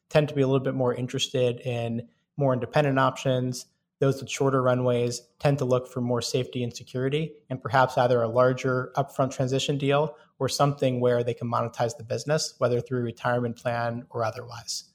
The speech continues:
But family teams too, it's where we also might see more alignment, where older advisors buck the trend and are thinking more about the next generation. In the case of this team, though, it became clear that, at least for the time being, we needed a more comfortable or familiar option, which was a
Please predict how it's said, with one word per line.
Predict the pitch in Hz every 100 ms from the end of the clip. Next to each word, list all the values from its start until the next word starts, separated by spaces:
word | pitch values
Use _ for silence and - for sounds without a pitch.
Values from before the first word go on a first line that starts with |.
| _
But | 156 151
family | 151 151 156
teams | 143 147 139 -
too, | 143 147 180
it's | 180 - -
where | 131 131 131
we | 127 123
also | 135 131 131
might | 127 123
see | 127
more | 120 135
alignment, | 117 110 110 110 120 -
where | 120 120 123 - _ _ _
older | 151 143 135
advisors | 131 123 127 120 127
buck | - 123 -
the |
trend | - 127 123 170 - _ _
and | 131 127
are | 123
thinking | - 147 147 131
more | 123 123
about | 123 120 120 120 -
the | 127
next | 120 -
generation. | 113 110 110 - 113 123 - _ _ _
In | 147
the | 139
case | 160 156
of | 135
this | 135 -
team, | 135 131
though, | 135 151 165 - _
it | 139 139
became | 135 143 131
clear | - 135 127 127
that, | 127 117 117 117 - - _ -
at | 139
least | 151 143
for | 139
the | 127
time | - 120 117
being, | 123 135 160 -
we | 143
needed | 135 139 139 131 127
a |
more | 151 147 147
comfortable | 165 160 143 139 135 131
or | 123
familiar | - 131 127 120
option, | 117 120 - 117
which | 113 -
was | 117
a | 120 113